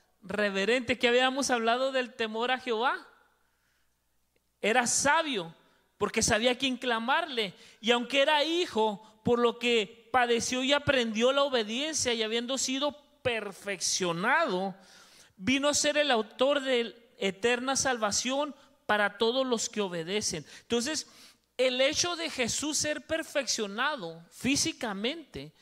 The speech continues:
es porque fue de un nivel menos a un nivel mayor. Cada uno de nosotros no podemos, ah, querer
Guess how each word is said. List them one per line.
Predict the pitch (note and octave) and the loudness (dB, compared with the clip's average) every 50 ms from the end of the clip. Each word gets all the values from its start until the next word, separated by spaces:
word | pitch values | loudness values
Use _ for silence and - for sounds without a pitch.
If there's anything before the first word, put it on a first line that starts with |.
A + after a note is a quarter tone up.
| - - - - _ | -20 -20 -20 -18 _
es | - F#3 - | -8 -8 -6
porque | - - B3 A#3+ - G#3 | -4 -4 -4 -4 -4 -6
fue | - - G3+ G3 | -4 -4 -4 -2
de | G3+ A#3 | -2 -4
un | A3+ A3 A3 G#3+ - - | -6 -6 -8 -10 -12 -8
nivel | A3+ G#3+ G#3+ G#3 F3+ A3 A3+ A3+ | -6 -4 -4 -2 -2 -4 -4 -4
menos | G3+ G#3 A3+ B3+ C#4+ D#4 D4 - - - - _ _ _ _ _ _ _ _ _ | -4 -6 -6 -6 -6 -8 -10 -10 -12 -14 -16 _ _ _ _ _ _ _ _ _
a | - D3+ | -14 -12
un | D3+ E3+ F3 | -12 -10 -10
nivel | F3+ F3+ E3+ F3 F3 | -10 -10 -10 -10 -10
mayor. | F3 F3+ F3+ - F#3 G3+ G#3 - - - C#3 _ _ _ _ _ _ _ _ _ _ _ _ _ _ _ _ _ | -12 -14 -16 -18 -18 -20 -20 -20 -20 -20 _ _ _ _ _ _ _ _ _ _ _ _ _ _ _ _ _ _
Cada | - - C4 C4+ D4+ D#4 D#4 D#4 D4+ | -8 -4 0 2 2 2 4 2 2
uno | D#4 D4 D4+ D4 D#4 D#4 | 2 0 -2 -4 -4 -4
de | D4+ D4+ | -2 -2
nosotros | C#4+ C4 A#3+ - - C4 C4+ A#3+ D4+ C#4+ | -2 -2 -2 -2 -4 -4 -4 -4 -6 -6
no | C4+ C4 C4+ A#3+ | -4 -4 -4 -4
podemos, | - C#4 C#4 C4 C#4 C#4 C4 C#4 D4 D4 C#4+ - - - - _ _ _ _ - | -4 -6 -4 -4 -4 -4 -4 -2 -2 -4 -4 -6 -8 -14 -20 _ _ _ _ -4
ah, | - G#3+ G#3 G#3 G3+ G3 F3+ E3 - - - - _ _ _ _ _ _ _ _ _ _ _ _ _ _ _ | -2 0 0 2 0 0 -2 -4 -8 -16 -20 -20 _ _ _ _ _ _ _ _ _ _ _ _ _ _ _
querer | - A#3+ A#3+ A3+ A3+ B3 C4 C#4 C#4+ D4 D4 B3 - - | -2 0 0 2 2 2 2 2 0 -2 -4 -10 -14 -18